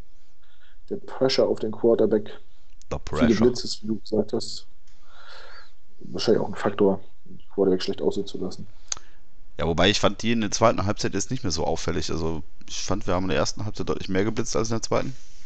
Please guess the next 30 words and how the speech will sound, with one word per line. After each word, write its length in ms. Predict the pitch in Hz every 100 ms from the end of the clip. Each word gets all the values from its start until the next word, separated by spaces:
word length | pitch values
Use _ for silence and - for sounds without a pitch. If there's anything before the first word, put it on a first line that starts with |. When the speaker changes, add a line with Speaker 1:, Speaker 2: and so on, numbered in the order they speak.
| - - - - - - - - - - - - - - -
Speaker 2:
Es 200 | 92 -
kam 340 | - 78 92 90
da 180 | 82
auch 140 | 78 78
nochmal 200 | 104 87
das 100 | 82
eine 160 | - 82
oder 60 |
andere 140 | 82 82
zustande. 360 | 87 85 80
Quinn 340 | - 98 98 92
Williams 380 | 98 113 104
hat 100 | 87
mal 80 | -
einen 80 | 101
Sack. 320 | - 110 - - - - - - - - - - - - - - -
Speaker 1:
Mhm. 240 | 113 104 113 - - - -
Speaker 2:
Hier, 160 | 95
da, 160 | 85 85
da, 120 | 85
Unterschrift 440 | 87 87 - -
da, 140 | 92 87
hier, 180 | 90 90
Quinn, 300 | - 92 87
da, 120 | 87
warte, 160 | 98
da, 160 | 110 113
da, 160 | 117 117
da. 300 | 120 120 120
Ich, 200 | - -